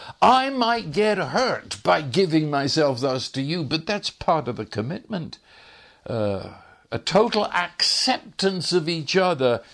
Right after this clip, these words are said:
as is. Okay, as is. Not, not love you as you should be, ought to be, hope you will be, check up you every day to see if you are.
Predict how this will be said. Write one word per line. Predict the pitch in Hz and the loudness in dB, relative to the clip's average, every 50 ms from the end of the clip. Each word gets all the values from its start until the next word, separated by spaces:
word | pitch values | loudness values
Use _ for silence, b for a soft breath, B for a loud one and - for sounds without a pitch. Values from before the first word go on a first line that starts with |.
| B B B | B B B
as | 185 208 208 190 165 147 123 | -2 -2 0 0 0 0 2
is. | 143 143 131 113 101 98 82 76 78 - - - - - _ _ - | 2 2 2 2 0 -4 -4 -4 -2 -2 -2 -4 -6 -10 _ _ -2
Okay, | 123 117 107 - - 95 76 - - | -2 -2 -2 -2 -6 -8 -8 -8 -2
as | - 139 143 131 113 104 104 | 0 0 0 0 0 -4 -4
is. | 107 101 87 - - - - - - - - b b b b b b b b b b b b b b b _ _ 117 | -4 -4 -4 -6 -10 -14 -16 -14 -14 -14 -14 b b b b b b b b b b b b b b b _ _ 0
Not, | 135 175 170 196 | 0 2 2 2
not | 226 240 247 - - - | 2 2 2 0 0 2
love | 147 151 175 180 190 202 202 185 156 123 131 151 | 2 4 6 6 6 4 4 0 -4 -6 -4 -2
you | 190 190 185 180 170 170 165 160 156 139 - - - | 0 0 0 0 0 0 2 4 4 2 2 0 -2
as | 160 175 170 151 135 | 0 0 2 2 0
you | 156 156 | 0 0
should | 147 - - - 180 165 143 123 113 | 0 0 2 2 2 2 2 0 0
be, | 156 160 165 175 - | 0 2 2 0 0
ought | - 147 151 160 156 - - | 2 2 4 2 2 -2 -2
to | - 156 | 0 0
be, | 143 113 143 143 143 151 160 151 | 0 0 0 0 2 2 2 0
hope | 117 - 139 170 180 135 - - 156 | 2 4 4 4 4 4 2 2 2
you | 165 165 | 2 2
will | 131 110 127 165 170 160 160 151 | 2 2 2 2 4 2 2 0
be, | 123 104 160 165 180 190 170 | 0 0 0 0 0 0 -2
check | - - - 175 190 190 - | 0 2 2 2 2 2 2
up | 180 170 131 135 | 2 2 2 4
you | 151 160 165 170 | 4 4 6 4
every | 165 139 143 151 139 | 4 2 0 -2 0
day | 113 151 156 165 180 | 0 0 2 2 0
to | 160 156 | 0 -2
see | 127 - 139 139 139 | -2 -2 -2 -2 -2
if | 135 110 | -2 -2
you | 117 135 127 113 | -2 0 2 2
are. | 110 117 127 131 | 2 2 2 0